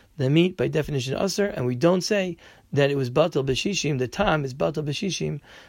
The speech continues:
in the contents of the pot. The contents of the pot by definition do not have sixty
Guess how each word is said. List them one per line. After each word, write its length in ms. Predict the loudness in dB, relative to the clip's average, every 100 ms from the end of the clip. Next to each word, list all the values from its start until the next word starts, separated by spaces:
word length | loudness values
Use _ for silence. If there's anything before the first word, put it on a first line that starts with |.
| -8
in 360 | 0 0 0 -4
the 300 | -2 0 0
contents 440 | 0 -2 0 -2 -4
of 100 | -4
the 80 | 0
pot. 320 | 2 2 -2 -20 -14
The 80 | -4
contents 260 | 2 2 2
of 80 |
the 80 | 2
pot 160 | 0 0
by 100 | -2
definition 340 | -2 -2 -4
do 100 | -2
not 140 | -2 0
have 120 | 0
sixty 460 | -2 -2 -4 -4